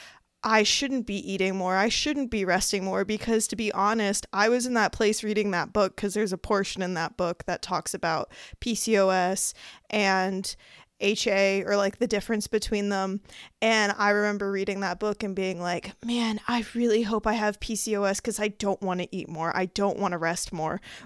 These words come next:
When in actuality, I had both. <laughs> And, like, I was gonna have to do it anyways. Um, so if you do have H A or you feel like you have H A, like, I strongly, strongly recommend, like,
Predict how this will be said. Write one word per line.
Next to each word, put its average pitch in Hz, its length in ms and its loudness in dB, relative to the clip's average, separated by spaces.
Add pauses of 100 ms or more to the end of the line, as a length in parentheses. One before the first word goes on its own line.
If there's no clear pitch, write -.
When 214 460 2 (260)
in 214 120 0
actuality, 339 880 4 (260)
I 214 140 4
had 285 400 2
both. 339 680 10
<laughs> - 0 -
And, 302 220 6
like, 294 300 4 (240)
I 226 120 0
was 226 160 0
gonna 262 260 2
have 226 240 0
to 226 140 -6
do 202 180 0
it - 220 0
anyways. 202 640 -2 (400)
Um, 202 440 2
so 226 340 2
if 240 260 0
you 294 160 2
do 220 320 0
have 214 500 2 (160)
H 233 260 2
A 226 300 4 (320)
or 208 60 -2
you 208 160 -4
feel 220 240 2
like 220 200 2
you 233 120 0
have 220 260 2
H 220 240 2
A, 220 320 2 (340)
like, 202 320 -2 (140)
I 220 460 2
strongly, 233 720 2
strongly 202 640 0
recommend, 180 680 -4
like, 185 240 0